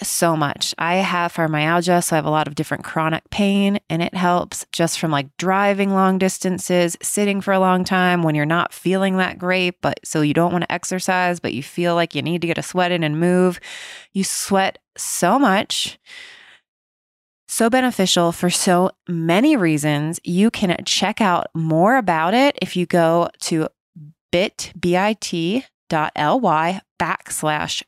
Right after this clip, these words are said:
joy sauna. And it says all about it. That's my link.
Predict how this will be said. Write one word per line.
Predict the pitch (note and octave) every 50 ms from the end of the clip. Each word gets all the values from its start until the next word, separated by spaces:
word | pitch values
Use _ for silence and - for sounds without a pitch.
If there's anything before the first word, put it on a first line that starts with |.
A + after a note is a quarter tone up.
| - D3+
joy | C#3+ C3+ C3+ D#3+ D#3 D3+ D#3 D#3+ E3
sauna. | F3 - - - D#3+ D#3+ D#3+ E3 F#3+ A#3 D#4 F#4+ - _ _ _ _ _ _ _ _ _ _ _ _ _ _ _ _ _ _ -
And | F3+ E3+ -
it | - -
says | - - F3 D#3+ D#3 D#3+ - - _ _ -
all | - F3+ E3+ E3+ E3+ E3+ E3+ F3 F3+ - -
about | E3 - D3+ B2+ F2 F2
it. | E2+ - - - -
That's | - E3+ D#3 - -
my | - F3 E3 E3 D#3+ D#3+ D#3 D#3
link. | D#3+ F3+ A#3 B3 B3 B3 - - - - - -